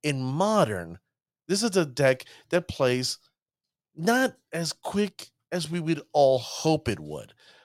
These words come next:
You know, what's actually missing, obviously, is the Aether Vial. I would love to have Aether Vial in Pioneer, but we're not seeing Pi-, we're not seeing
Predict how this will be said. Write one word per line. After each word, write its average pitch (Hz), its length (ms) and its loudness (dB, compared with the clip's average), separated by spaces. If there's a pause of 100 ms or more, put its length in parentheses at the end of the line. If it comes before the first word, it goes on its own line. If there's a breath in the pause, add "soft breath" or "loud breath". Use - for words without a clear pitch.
(100)
You 143 120 0
know, 127 80 4
what's 139 260 2
actually 139 400 4
missing, 123 340 0
obviously, 113 440 0
is 185 100 -2
the 180 180 -2
Aether 156 200 0
Vial. 180 280 0
I 117 120 6
would 117 180 -2
love 113 280 4
to 113 60 -4
have 101 200 2
Aether 113 260 -2
Vial 104 340 2 (460 loud breath)
in 135 320 -2
Pioneer, 123 560 0
but 147 200 -6
we're 180 120 0
not 180 300 2
seeing 127 260 0
Pi-, 113 320 2
we're 143 160 0
not 175 240 2
seeing 117 380 -2